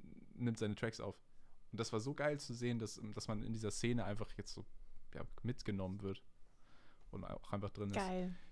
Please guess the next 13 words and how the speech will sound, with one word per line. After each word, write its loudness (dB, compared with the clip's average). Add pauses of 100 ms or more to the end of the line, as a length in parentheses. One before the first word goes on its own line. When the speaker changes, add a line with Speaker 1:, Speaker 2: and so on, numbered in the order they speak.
Speaker 1:
Das -2
war 4
so 0 (140)
mein 4
Speaker 2:
Ich 2
lieb -
Speaker 1:
Moment. 2 (1000)
Speaker 2:
Ich -2
lieb 0
auch 6
so -2
zufällige 4
Sachen. 2